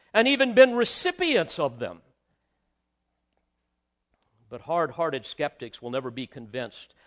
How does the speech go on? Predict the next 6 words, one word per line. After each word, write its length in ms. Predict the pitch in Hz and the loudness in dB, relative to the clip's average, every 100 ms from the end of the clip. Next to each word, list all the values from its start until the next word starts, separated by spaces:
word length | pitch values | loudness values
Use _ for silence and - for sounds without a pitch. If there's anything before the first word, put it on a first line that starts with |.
| _ | _
no 60 | 135 | -8
matter 260 | 147 147 127 | -4 -2 -4
how 320 | - 170 170 | -4 -2 -4
compelling 600 | - 143 - 156 139 110 | -6 -18 -10 -10 -8 -12
the 140 | 110 127 | -16 -14
evidence. 600 | 120 113 - _ - | -14 -16 -20 _ -20